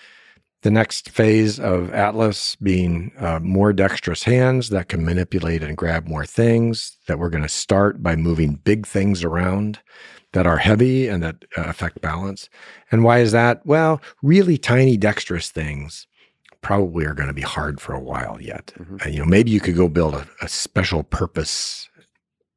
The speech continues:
Speaker 1: robot arm, you
Speaker 2: Mm-hmm.
Speaker 1: know, for, for stuffing,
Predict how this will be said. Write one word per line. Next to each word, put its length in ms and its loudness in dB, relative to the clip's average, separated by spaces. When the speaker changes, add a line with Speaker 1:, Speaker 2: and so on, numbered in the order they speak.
Speaker 1:
robot 460 2
arm, 580 0
you 140 -2
Speaker 2:
Mm-hmm. 40 -2
Speaker 1:
know, 200 -4
for, 340 -4
for 180 -2
stuffing, 640 -2